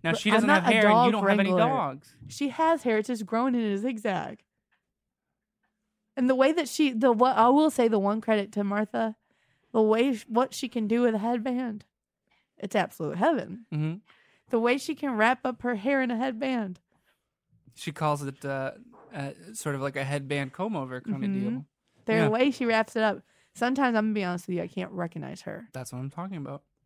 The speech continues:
Speaker 2: But I'll say that
Speaker 1: That's
Speaker 2: once
Speaker 1: what
Speaker 2: the
Speaker 1: gets me.
Speaker 2: headband's off, I start screaming and
Speaker 1: That's what gets
Speaker 2: crying.
Speaker 1: me.
Speaker 2: That's what gets you is the headbands.
Speaker 1: Well.
Speaker 2: Also, we shouldn't be doing so many group activities with a woman who has a full family.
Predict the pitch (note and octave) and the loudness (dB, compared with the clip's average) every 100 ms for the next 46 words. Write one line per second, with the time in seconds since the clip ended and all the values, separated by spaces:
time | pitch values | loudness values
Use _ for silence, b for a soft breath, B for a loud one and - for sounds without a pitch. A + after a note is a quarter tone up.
0 | _ _ G3 G3+ G3+ A3 G3+ G3 G#3 C#3+ | _ _ 0 2 2 2 0 0 -2 -2
1 | G#3 G#3+ G3 G#3 G3+ A3 A#3+ B3 G3 F3+ | 0 0 0 -2 -2 -2 0 0 -2 -2
2 | G#3 G#3+ - A#3 B3+ A#3 F3+ G3 - A#3+ | -8 -10 -12 -6 -4 -2 -4 -6 -10 -6
3 | D4+ B3+ F#3 F#3 C3+ C#3 - _ _ _ | -4 -2 -4 -6 -10 -12 -16 _ _ _
4 | _ _ _ _ - - G3 - B3 B3+ | _ _ _ _ -10 0 0 0 -4 -4
5 | A3 B3+ G#3 G#3 A3 A#3+ C4+ A3+ - _ | -4 -4 -2 -2 -2 -4 -6 -8 -12 _
6 | _ - D#3 C#3+ C#3 B B B B B | _ -2 2 2 0 B B B B B
7 | D3+ B B B - C#4+ D#4+ D4+ D#4 G#4 | -20 B B B -2 0 2 0 0 -4
8 | G4 E4+ F#4 F4 D4+ C4 G#3 C4+ C4 - | -4 -4 -4 -4 -4 -6 -6 -4 -4 -4
9 | - B3+ B3+ G#3+ G#3 G#3 G#3+ G#3 G#3+ G#3+ | -8 -4 -2 -2 -2 -2 -4 -2 -2 -4
10 | - - D4 D4+ D#4 D#4+ A3+ C#3 G#3 | -6 -2 -2 -2 -4 -4 -6 -10 -14